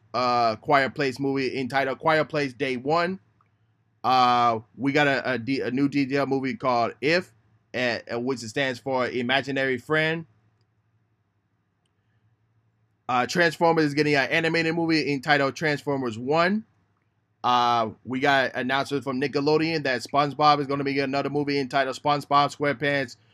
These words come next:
and Search for Squ-, Search for SquarePants, and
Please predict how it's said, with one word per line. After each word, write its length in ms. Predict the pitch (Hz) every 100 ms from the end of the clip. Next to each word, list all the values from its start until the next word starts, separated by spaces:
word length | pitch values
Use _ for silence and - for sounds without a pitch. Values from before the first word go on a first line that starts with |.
| _ _
and 160 | 107 117
Search 300 | - 143 135
for 160 | 139
Squ-, 300 | 131 - 120
Search 260 | - 151 139
for 100 | 117
SquarePants, 760 | 110 139 139 156 160 165 160 - _ _ _ _ _ -
and 160 | 123